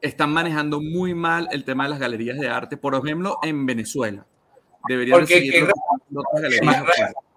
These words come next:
Speaker 2: Hay un problema con la gente que no entiende que si tu negocio no evoluciona, si tú crees
Speaker 1: Claro.
Speaker 2: que tú vas a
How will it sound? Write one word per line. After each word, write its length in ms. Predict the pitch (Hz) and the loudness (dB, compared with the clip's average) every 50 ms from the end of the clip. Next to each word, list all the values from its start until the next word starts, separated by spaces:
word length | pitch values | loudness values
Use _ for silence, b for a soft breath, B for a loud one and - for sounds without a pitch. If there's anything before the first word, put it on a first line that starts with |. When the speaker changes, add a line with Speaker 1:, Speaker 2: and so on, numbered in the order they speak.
| - - _ _ | -16 -16 _ _
Speaker 2:
Hay 200 | - - 170 175 175 - | 0 2 4 4 4 2
un 60 | - | 2
problema 500 | 185 180 180 175 180 170 151 139 131 - | 6 6 6 8 6 4 2 0 -4 -6
con 160 | - 135 131 | -10 -12 -12
la 120 | 127 127 | -12 -12
gente 320 | 135 143 143 131 117 120 110 | -10 -10 -10 -10 -12 -18 -20
que 100 | - 107 | -20 -20
no 120 | 113 123 131 | -18 -18 -18
entiende 460 | 131 127 131 139 139 127 110 110 101 | -18 -16 -12 -12 -12 -12 -14 -20 -20
que 120 | 95 101 | _ -18
si 160 | - - 104 | -18 -18 -18
tu 180 | - _ 110 110 | -18 _ -20 -20
negocio 480 | 107 107 107 101 107 110 110 - 131 131 | -20 -20 -20 -18 -16 -14 -12 -10 -8 -6
no 140 | 131 131 131 | -6 -4 -4
evoluciona, 720 | 131 131 131 135 131 131 127 - 123 113 107 101 101 104 | -4 -2 -2 -2 -4 -4 -8 -8 -12 -12 -14 -16 -18 -18
si 180 | - - - 120 117 - | -16 -14 -14 -14 -14 -12
tú 120 | 113 117 113 - | -12 -14 -10 -2
crees 320 | - 143 135 131 131 135 | 2 4 4 4 4 0
Speaker 1:
Claro. 200 | 113 139 131 - | 0 -2 -2 -2
Speaker 2:
que 60 | - 107 | -6 -12
tú 60 | 104 - _ _ _ _ _ _ _ - | -16 -16 _ _ _ _ _ _ _ 4
vas 160 | - 131 131 - | 6 6 6 8
a 300 | - 135 131 120 - | 6 6 6 4 2